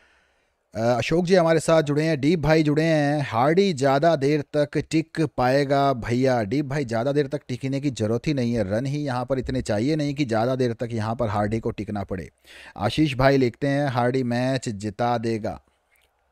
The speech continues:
अ, चलिए देखते हैं भाई। अनीश भाई ने लिखा है, "भाई, कैच किसने लिया है?" अनीश भाई, बिल्कुल आपको अभी बता देते हैं कि कैच यहाँ पर किसने लिया है।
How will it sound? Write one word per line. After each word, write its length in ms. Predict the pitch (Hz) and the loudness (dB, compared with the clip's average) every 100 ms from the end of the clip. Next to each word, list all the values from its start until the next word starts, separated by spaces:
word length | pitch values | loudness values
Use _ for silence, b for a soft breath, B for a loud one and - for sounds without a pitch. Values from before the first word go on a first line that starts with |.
| _ _ _ _ _ _ - 92 | _ _ _ _ _ _ -14 -4
अ, 140 | 98 | -2
चलिए 260 | 95 107 113 | 0 0 2
देखते 300 | 110 - 151 | 0 0 0
हैं 80 | 139 | 0
भाई। 180 | 127 127 B B B | -2 -4 B B B
अनीश 480 | 107 135 185 208 - | -2 2 2 2 0
भाई 260 | 131 135 175 | 0 0 2
ने 100 | 170 | 0
लिखा 340 | 139 - 165 | 0 0 2
है, 440 | 156 151 120 123 - _ - | 4 4 4 2 -2 _ -10
"भाई, 280 | 104 120 160 | -2 0 0
कैच 600 | - 135 131 147 160 - 139 | -2 0 2 2 0 -4 -8
किसने 400 | 127 - 135 139 | -8 -6 -4 -2
लिया 300 | 113 107 123 | 0 0 2
है?" 140 | 120 110 | 0 -2
अनीश 340 | 110 127 131 | -2 -4 -2
भाई, 140 | 120 | -4
बिल्कुल 320 | 95 117 139 135 | -2 -4 -2 -4
आपको 300 | 120 139 120 | -2 -2 0
अभी 180 | 131 | 2
बता 280 | 147 113 120 | 0 0 0
देते 240 | 139 127 139 | 0 0 -2
हैं 100 | 135 | -4
कि 80 | |
कैच 360 | 123 120 131 131 | -2 0 0 0
यहाँ 240 | 127 120 | -2 -2
पर 140 | 123 127 | -2 -6
किसने 340 | 127 - 135 | -6 -4 -2
लिया 260 | 117 123 147 | 2 4 4
है। 200 | 135 | 2